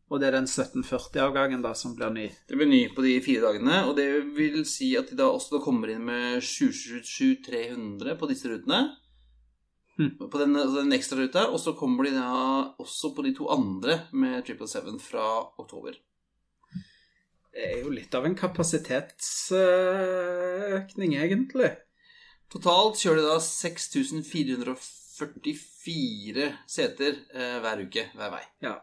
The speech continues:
Speaker 1: og når man da vet at i tillegg så er Emirates der, eh, på København med en sånn, eh, A tre åtti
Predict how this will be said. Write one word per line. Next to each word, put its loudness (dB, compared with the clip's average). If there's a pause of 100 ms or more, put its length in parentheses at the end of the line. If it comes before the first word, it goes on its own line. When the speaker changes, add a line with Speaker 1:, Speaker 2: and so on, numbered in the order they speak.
Speaker 1:
og -4
når 0
man 0
da 4
vet 2
at -8
i -2
tillegg -2 (240)
så -4
er 0
Emirates -4
der, 0
eh, 0
på -6
København -2 (680)
med -2
en -4
sånn, 0
eh, -8
A 0
tre -2
åtti 0